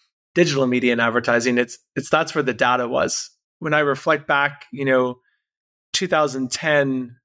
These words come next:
when I first got recruited to start Meta Markets with my co-founder, David Soloff, I come a couple years earlier out of a computational biology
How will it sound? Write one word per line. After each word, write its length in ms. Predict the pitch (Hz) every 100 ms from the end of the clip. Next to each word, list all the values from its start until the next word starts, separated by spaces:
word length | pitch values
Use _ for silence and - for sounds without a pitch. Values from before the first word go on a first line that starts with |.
| _ -
when 640 | 147 135 131 127 123 123 _ _ -
I 100 | 139
first 540 | - 147 139 - - _ _ _ _
got 180 | 147 139
recruited 640 | 151 143 - 175 165 156 -
to 200 | 147 127
start 400 | - 151 143 143
Meta 180 | 135 135
Markets 480 | 127 127 123 120
with 240 | - 123 -
my 200 | 127 123
co-founder, 600 | - 139 139 131 127 117
David 360 | 120 120 117
Soloff, 640 | - 135 120 117 113 110 - _ _ _ _ _
I 200 | 147 139
come 560 | 143 - 190 175 160 - _ _ -
a 80 | 147
couple 240 | 165 165
years 260 | 147 143 127
earlier 260 | 139 135
out 200 | 131 127
of 80 | 127
a 60 | 120
computational 640 | 139 139 143 139 135 131
biology 880 | 120 120 123 131 123 123 120 120